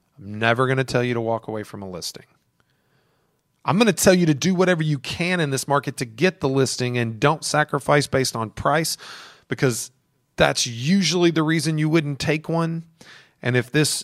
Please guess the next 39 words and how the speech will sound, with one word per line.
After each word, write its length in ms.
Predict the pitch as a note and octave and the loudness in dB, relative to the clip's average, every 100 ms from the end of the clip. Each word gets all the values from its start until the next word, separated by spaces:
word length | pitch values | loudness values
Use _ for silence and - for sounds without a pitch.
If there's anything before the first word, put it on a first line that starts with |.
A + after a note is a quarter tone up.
| - | -8
and 120 | B2+ | -2
if 160 | C3 - | 0 2
this 340 | D3+ D3 - - | 2 2 0 -4
contrarian 680 | - C3+ - D#3 D#3+ D3+ C#3 | 0 0 2 4 6 4 2
viewpoint 580 | B2 D#3 C3 D3+ D3+ A#2+ | 2 0 2 0 2 2
was 200 | C3+ A2+ | 2 4
that 140 | B2+ | 2
not 240 | B2 C3+ C#3 | 4 4 4
every 220 | C#3 C#3 | 4 4
listing 360 | C#3 C#3 C#3+ | 4 4 2
is 120 | C#3 A#2+ | 2 2
a 60 | |
good 260 | A2+ C#3 C#3+ | 2 2 4
listing, 480 | D3 - D#3+ D#3+ D#3+ _ _ _ _ _ _ | 2 0 -4 -4 -8 _ _ _ _ _ _
which 220 | A#2 - - | -6 -6 -6
it 160 | B2+ B2+ | -6 -2
almost 500 | B2+ C#3 C#3 C#3 - | 2 4 4 2 0
was 460 | C3 C3 C3 C#3+ C3+ | 4 6 8 6 2
when 120 | C3+ | 0
I 60 | A#2 | 0
sat 260 | - B2 | 2 0
down 200 | B2+ C3 | 2 2
to 80 | C3 | 4
write 240 | B2 B2+ B2 | 4 4 2
my 120 | C3 | 0
notes, 520 | B2+ C#3 - - - _ - - _ _ _ | 2 2 0 -8 -8 _ -20 -20 _ _ _
uh, 300 | A#2 A2+ A2 A#2+ | -6 -2 -2 -2
and 100 | G#2+ | -4
I 80 | |
changed 420 | G2+ - B2 B2 C#3 | -2 -4 -4 -2 0
at 120 | - | 0
the 80 | B2 | 2
last 340 | C3+ B2 - | 4 4 2
minute, 340 | C3 C#3 D3 - _ _ _ - | -2 -2 -2 -8 _ _ _ -6
I'd 160 | B2 | -4
still 340 | - - A3 G#3+ | -4 0 4 4
make 260 | F3+ E3 | 4 2
the 100 | D3+ | 0
point 600 | - D#3 C#3+ F2+ D#2 - | -2 -2 -4 -4 -10 -18